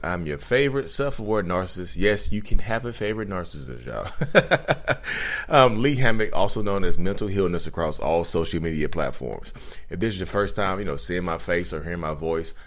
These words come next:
I'm a diagnosed narcissist, and I use my platform to raise awareness for N P D, get more people into therapy, like myself, four years strong, and then also validate the victims and survivors of said disorder.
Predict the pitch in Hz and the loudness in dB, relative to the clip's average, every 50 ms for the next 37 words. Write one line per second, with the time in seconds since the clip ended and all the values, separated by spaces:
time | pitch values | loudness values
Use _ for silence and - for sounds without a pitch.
0 | - - - - 85 85 80 80 78 80 80 78 73 67 76 76 73 73 - 85 | -18 -14 -8 -6 -4 -2 -2 0 0 0 0 0 0 -2 -4 -4 -6 -6 -6 -6
1 | 85 87 87 85 - 87 82 78 - - 78 80 76 80 80 78 80 78 73 - | -4 -4 -4 -6 -6 -8 -8 -6 -6 -6 -4 -4 -4 -6 -6 -6 -8 -8 -6 -4
2 | 92 87 85 - 87 87 82 - 80 76 73 78 80 80 - - 76 78 80 82 | -4 -4 -2 -2 -4 -4 -4 -4 -2 0 0 0 0 0 -2 -2 2 2 2 2
3 | 85 82 82 - - - - - 82 95 92 - 104 98 78 78 76 76 76 - | 4 4 2 2 2 0 -2 -4 -6 -6 -6 -6 -6 -6 -6 -6 -6 -6 -8 -10
4 | - - - - - - 92 92 90 87 87 85 92 92 85 78 71 80 80 78 | -14 -16 -16 -18 -8 -4 -2 0 0 0 0 0 0 -2 -2 -2 -4 -4 -4 -4
5 | 73 - 101 107 107 - 104 - - - - 82 82 87 95 101 - 85 80 82 | -2 2 2 2 2 2 -2 -4 -4 -2 -2 -2 -2 -2 -4 -4 -4 -4 -4 -4
6 | - - - - 76 78 80 85 80 80 82 90 - - - 82 76 73 73 80 | -6 -6 -8 -6 -4 -4 -2 -2 -2 -2 -4 -4 -4 -4 -6 -6 -4 -4 -6 -6
7 | 78 - - - 73 78 76 71 71 87 92 87 92 85 80 82 82 80 80 78 | -8 -10 -10 -8 -8 -6 -4 0 0 0 0 0 -2 -2 0 0 0 2 0 0
8 | 76 76 73 69 76 71 71 78 78 - 76 71 71 73 73 71 73 69 73 71 | -2 -2 -2 -4 -6 -6 -6 -8 -8 -8 -10 -8 -8 -10 -10 -10 -10 -8 -6 -6
9 | 71 67 64 69 62 67 73 - - 78 71 64 50 - 62 - - 67 71 - | -6 -6 -8 -10 -10 -10 -10 -8 -8 -8 -8 -8 -8 -10 -10 -8 -8 -6 -6 -8
10 | - - | -8 -12